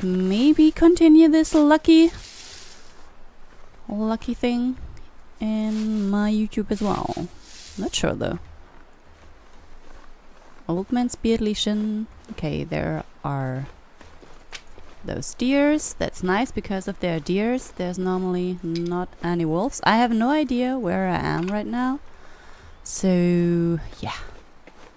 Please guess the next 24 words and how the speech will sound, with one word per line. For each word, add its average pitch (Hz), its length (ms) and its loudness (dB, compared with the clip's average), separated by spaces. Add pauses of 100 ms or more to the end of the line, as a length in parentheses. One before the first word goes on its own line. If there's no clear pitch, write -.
(140)
That's - 220 -4
a - 40 -2
thing. 156 340 -4 (1400)
Okay, 202 380 -6 (100)
there 170 180 -8
are 170 60 -6
some 226 420 -2
items. 285 840 -2 (360)
Nope, 185 280 -4 (240)
this 185 240 -6
is 170 120 -10
all 175 240 -4
used 185 300 -4
stuff. - 560 -6 (1160)
Let's - 200 -10
get - 200 -8
this. - 320 -4
Let's - 240 -8
get - 160 -10
a - 40 -14
simple - 360 -8
arrow 180 320 -4
as 165 160 -8
well. 226 320 -4